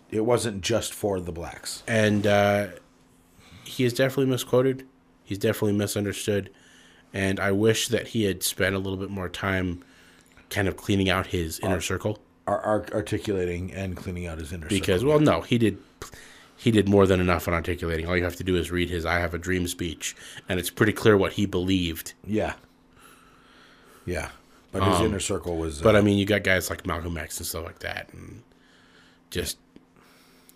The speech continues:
Speaker 2: it's, it's, uh, it's painful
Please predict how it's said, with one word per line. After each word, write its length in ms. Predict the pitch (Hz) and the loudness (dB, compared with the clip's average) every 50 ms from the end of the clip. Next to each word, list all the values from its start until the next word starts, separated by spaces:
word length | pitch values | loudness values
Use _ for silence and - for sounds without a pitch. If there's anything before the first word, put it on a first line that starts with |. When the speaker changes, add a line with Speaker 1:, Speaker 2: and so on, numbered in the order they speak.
| _ - | _ -4
Speaker 2:
it's, 460 | - 117 113 107 - - - - - - | -2 0 0 0 0 0 0 0 0 -2
it's, 440 | - 113 107 101 95 - - - - | 0 2 2 2 2 2 0 0 2
uh, 440 | 107 98 92 90 87 87 87 87 90 - _ _ _ - | 4 2 2 2 2 0 -2 -4 -8 -12 _ _ _ 0
it's 180 | 151 117 - - | 0 0 0 0
painful 640 | - - 120 120 120 117 104 - 95 87 76 - | -2 4 6 6 8 6 6 2 0 -2 -2 -4